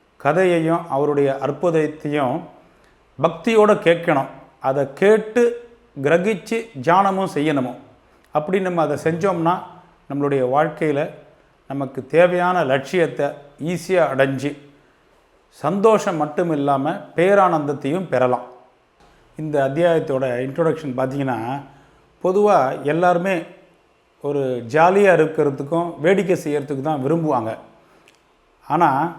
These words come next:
நம்மளை யாராவது தமாஷு அல்லது கேலி செய்ய நம்மளை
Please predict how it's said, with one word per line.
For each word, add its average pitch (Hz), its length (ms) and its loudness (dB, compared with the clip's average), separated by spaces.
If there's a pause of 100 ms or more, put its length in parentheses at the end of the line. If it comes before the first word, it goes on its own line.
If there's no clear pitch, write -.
(1040)
நம்மளை 208 320 4
யாராவது 202 540 4
தமாஷு 196 360 2
அல்லது 165 320 0
கேலி 185 260 4
செய்ய 147 440 0 (280)
நம்மளை 143 320 0